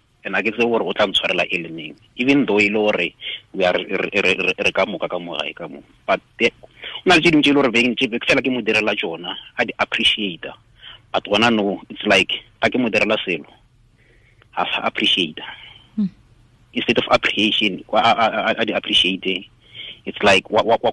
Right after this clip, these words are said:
Speaker 1: com-, wa com-, it's, it's, wa compare.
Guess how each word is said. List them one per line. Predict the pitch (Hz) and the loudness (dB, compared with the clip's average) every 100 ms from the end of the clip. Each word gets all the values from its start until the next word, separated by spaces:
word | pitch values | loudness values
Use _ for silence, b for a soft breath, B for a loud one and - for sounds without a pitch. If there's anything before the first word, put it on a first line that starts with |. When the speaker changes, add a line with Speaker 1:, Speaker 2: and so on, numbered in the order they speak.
| - | 0
Speaker 1:
com-, | 113 | -2
wa | 110 120 | 0 0
com-, | 117 - | 0 -4
it's, | - - | -8 -12
it's, | 110 113 127 - 233 113 - | -12 -6 -4 -4 -4 -8 -2
wa | 254 | 0
compare. | - 226 254 - 82 | 2 2 2 0 -2